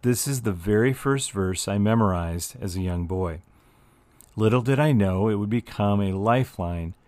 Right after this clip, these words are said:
when I would suffer from anxiety later in life. God cares for you and me.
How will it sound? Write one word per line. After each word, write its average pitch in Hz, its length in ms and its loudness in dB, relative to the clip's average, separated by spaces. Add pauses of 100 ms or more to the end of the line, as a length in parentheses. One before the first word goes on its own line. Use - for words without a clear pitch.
(280)
when 107 160 4
I 110 100 6
would 101 320 2
suffer 104 580 -2
from 101 240 -2
anxiety 95 680 0
later 87 320 -6
in 87 120 -4
life. 90 440 -8 (1300)
God 131 300 2
cares 110 460 2
for 92 360 -6
you 95 280 -2
and 90 120 -2
me. 87 280 -6